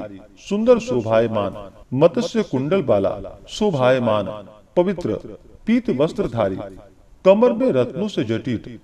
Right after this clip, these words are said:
मेखला वाला, शोभमान बाजूबंद कंकण, अंगूठी हार से शोभित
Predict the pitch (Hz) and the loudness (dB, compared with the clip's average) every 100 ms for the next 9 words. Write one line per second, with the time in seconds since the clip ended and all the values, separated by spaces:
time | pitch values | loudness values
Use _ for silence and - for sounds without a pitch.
0 | - 120 123 120 123 135 113 92 87 98 | -8 -4 -4 0 2 4 2 0 -2 -8
1 | 87 - - - - 185 139 120 107 104 | -16 -20 -20 -10 0 2 2 0 0 -2
2 | 107 98 - - 113 135 151 185 185 110 | -10 -18 -20 -18 2 4 4 2 -2 -2
3 | 104 87 101 - - _ _ _ _ - | -4 -6 -12 -18 -20 _ _ _ _ -2
4 | 131 120 117 98 117 101 - _ _ _ | -2 0 0 0 -8 -14 -20 _ _ _
5 | 160 170 190 170 240 151 113 127 143 160 | 0 0 -2 -2 -2 0 0 0 0 -2
6 | 104 160 98 - 123 117 135 113 110 | -2 -6 -10 -4 -2 0 -2 -4 -10